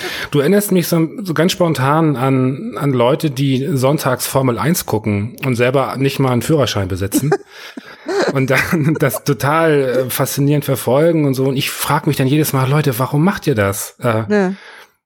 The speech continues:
Speaker 1: äh, ich, versteh ich nicht.
Speaker 2: Ja, aber
Speaker 1: Aber das
Speaker 2: also,
Speaker 1: erklä-
Speaker 2: der Unterschied
Speaker 1: Ja.
Speaker 2: für mich ist, was mich ja bei Spielen so fasziniert, ist ja auch, also erstmal finde ich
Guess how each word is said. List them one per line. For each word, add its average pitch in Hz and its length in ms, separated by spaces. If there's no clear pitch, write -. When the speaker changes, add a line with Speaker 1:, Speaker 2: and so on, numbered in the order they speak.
Speaker 1:
äh, 120 260
ich, - 240
versteh - 360
ich 160 140
nicht. 113 200
Speaker 2:
Ja, 220 60
aber 233 120
Speaker 1:
Aber 147 100
das 147 160
Speaker 2:
also, 254 120
Speaker 1:
erklä- - 260
Speaker 2:
der 220 180
Unterschied 294 380
Speaker 1:
Ja. 117 100
Speaker 2:
für 226 100
mich 240 280
ist, - 440
was 196 340
mich 262 160
ja 214 80
bei 202 140
Spielen 226 280
so 220 80
fasziniert, 196 680
ist - 260
ja 220 200
auch, 190 480
also 175 200
erstmal 240 280
finde 220 180
ich 208 120